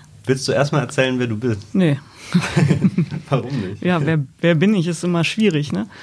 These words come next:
Speaker 1: Ja, woher
Speaker 2: Also ich
Speaker 1: kommst
Speaker 2: bin
Speaker 1: du?
Speaker 2: jetzt, ich komme aus, also kann man so oder so sehen, vom Bodensee oder aus Wolfenbüttel. Da, in Wolfenbüttel bin ich geboren, am Bodensee die Schulzeit verbracht und so. Und dann hat's mich wieder in den Norden zurückgezogen und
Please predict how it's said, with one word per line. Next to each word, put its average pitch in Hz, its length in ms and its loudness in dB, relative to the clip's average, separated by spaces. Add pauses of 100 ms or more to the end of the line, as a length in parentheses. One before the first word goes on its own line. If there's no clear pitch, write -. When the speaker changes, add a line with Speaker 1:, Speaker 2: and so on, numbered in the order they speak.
(680)
Speaker 1:
Ja, 104 80 -6
woher 95 60 -6
Speaker 2:
Also 180 220 4
ich - 80 2
Speaker 1:
kommst 104 120 0
Speaker 2:
bin 226 160 6
Speaker 1:
du? 208 40 6
Speaker 2:
jetzt, - 380 -4 (340)
ich - 180 -6 (280)
komme 214 260 4
aus, - 720 -4 (600)
also 135 340 -4 (580)
kann 160 160 0
man 160 160 4
so 160 80 2
oder 165 140 4
so 170 120 2
sehen, 220 320 2
vom 170 240 0
Bodensee 202 480 2
oder 175 220 0
aus - 260 -8
Wolfenbüttel. 165 600 -2
Da, 175 160 -4 (240)
in 170 140 2
Wolfenbüttel 175 360 2
bin 165 140 2
ich 156 100 -2
geboren, 202 420 0 (680)
am 160 140 0
Bodensee 170 560 4 (180)
die 160 60 -2
Schulzeit 165 420 -2
verbracht 156 380 -6
und 156 80 -6
so. - 80 -4
Und 151 100 0
dann 139 200 -2 (200)
hat's - 240 -6
mich 156 140 2
wieder 160 140 4
in 160 60 4
den 147 120 8
Norden 156 320 6
zurückgezogen 151 720 -2 (360)
und 147 320 -2